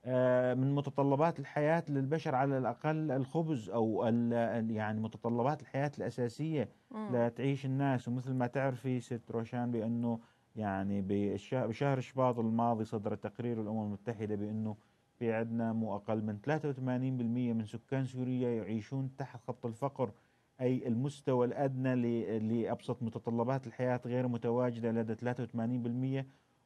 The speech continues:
Speaker 1: وهذا الحكي من، آه، من أكثر من ثلاثة أشهر.
Speaker 2: مم.
Speaker 1: واليوم الأمور أسوأ، يعني ممكن يوصل الرقم إلى أكثر من خمسة وثمانين ل ستة وثمانين بالمية.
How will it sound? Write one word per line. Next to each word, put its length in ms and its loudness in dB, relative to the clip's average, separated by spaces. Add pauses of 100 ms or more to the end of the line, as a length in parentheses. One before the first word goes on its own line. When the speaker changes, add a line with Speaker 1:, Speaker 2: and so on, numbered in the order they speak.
(120)
Speaker 1:
وهذا 340 2
الحكي 360 -2
من، 460 0
آه، 880 2
من 140 0
أكثر 260 0
من 100 0
ثلاثة 460 -2
أشهر. 320 -4 (240)
Speaker 2:
مم. 280 -4
Speaker 1:
واليوم 500 4
الأمور 640 0
أسوأ، 360 0
يعني 360 -2
ممكن 320 -2
يوصل 380 0
الرقم 340 -2
إلى 140 -2
أكثر 260 -4
من 120 -2
خمسة 300 -8
وثمانين 340 -2
ل 60 -4
ستة 220 -10
وثمانين 440 -2
بالمية. 480 0